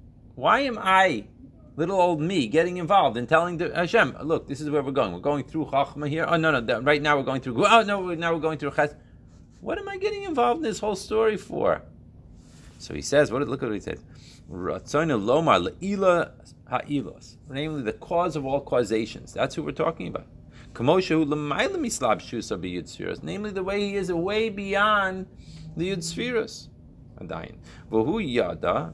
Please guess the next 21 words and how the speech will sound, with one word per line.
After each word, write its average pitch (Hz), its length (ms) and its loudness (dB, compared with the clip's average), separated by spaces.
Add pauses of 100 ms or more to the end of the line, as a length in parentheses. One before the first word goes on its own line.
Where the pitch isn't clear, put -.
be'eza 190 640 0
derech 185 360 2
yashlim 175 600 -4
ha'mavukash. 170 1040 -4 (500)
And 185 160 4
Hashem 196 480 4
will 185 120 2
for 170 180 -2
sure 196 380 0
know 190 320 4
exactly 175 520 2
how 175 420 6 (420)
to 170 460 0 (480)
yashlim, 139 640 0
to 127 100 -8
make 135 480 -4
shalom, 165 520 2
to, 123 440 -2
to - 140 -10
be 123 280 -8
complete, 139 640 -6